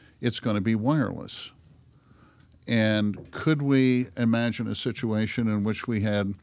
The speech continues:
say, six broadband providers, four of which were wireless?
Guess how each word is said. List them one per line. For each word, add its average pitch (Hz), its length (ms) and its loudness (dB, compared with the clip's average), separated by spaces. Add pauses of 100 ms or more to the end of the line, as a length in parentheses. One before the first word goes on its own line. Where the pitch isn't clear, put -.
(400)
say, 95 520 -2
six - 480 -2
broadband 117 680 0
providers, 110 840 -2
four 110 380 -4
of 104 100 -2
which 110 300 -4
were 101 140 -2
wireless? 110 720 -4